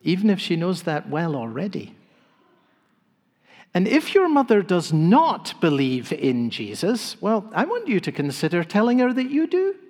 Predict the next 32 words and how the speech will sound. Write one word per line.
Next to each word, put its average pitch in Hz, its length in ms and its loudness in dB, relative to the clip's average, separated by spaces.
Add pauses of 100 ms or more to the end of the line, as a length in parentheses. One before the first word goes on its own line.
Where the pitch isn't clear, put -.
(600)
In - 60 -16
fact, 160 220 -4
it's - 80 -18
dead 160 220 0
easy. 208 260 2
You 127 100 -6
can 131 100 -14
say, 175 140 -2
"We 156 140 -2
were 143 120 -2
at 139 120 -4
church 190 280 -4
Mother's 160 300 -2
Day 156 120 0
this 147 220 -4
morning, 165 220 -4
the 156 60 -4
pastor 156 420 -4
said," 156 380 -4
you 139 60 -2
know, 139 120 -2
and 160 80 -4
all 165 140 2
that 220 200 0
kind 370 180 -2
of - 80 0
thing. 101 220 -10 (1120)
Wide 302 300 4
open 339 260 2
door 160 240 2
for - 140 -14
you. - 180 -18